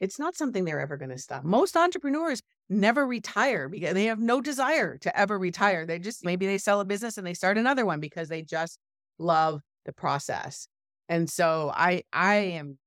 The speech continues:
really proud of what we've started to create here. And I know it's gonna evolve over time, but the fact that it's a dojo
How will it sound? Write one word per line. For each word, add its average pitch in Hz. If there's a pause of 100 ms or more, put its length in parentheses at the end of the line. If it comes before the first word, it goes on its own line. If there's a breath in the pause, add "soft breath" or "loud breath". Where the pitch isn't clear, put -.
(120)
really 180
proud 120
of 151
what 147
we've 147
started 143
to 147
create 143
here. 147
And 143
I 143
know 147
it's 143
gonna 143
evolve 147
over 147
time, 151
but 139 (480)
the 170
fact 190
that 220
it's 175
a 170
dojo 156